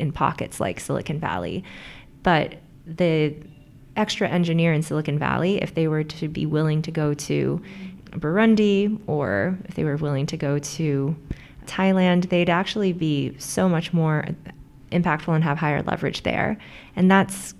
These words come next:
kind of what we see as well, that, you know, we're certainly not saying or implying that people who are from the West or Western educated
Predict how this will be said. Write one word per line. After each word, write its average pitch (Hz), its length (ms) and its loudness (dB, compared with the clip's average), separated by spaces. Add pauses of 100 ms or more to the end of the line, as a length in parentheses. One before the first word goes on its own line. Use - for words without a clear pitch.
(120)
kind 285 180 4
of 277 80 6
what 233 100 6
we 190 160 4
see 185 360 4
as 156 140 2
well, - 400 4
that, 156 280 4 (100)
you 196 80 2
know, 170 120 8
we're 165 140 6
certainly 185 360 4
not 170 320 4 (120)
saying 165 360 4
or 151 80 6
implying 151 480 4
that 143 320 0 (600)
people 170 360 4
who 160 160 4
are 147 320 4
from 175 280 6
the 156 100 6
West 151 280 4
or 151 60 2
Western 156 340 2
educated 147 560 2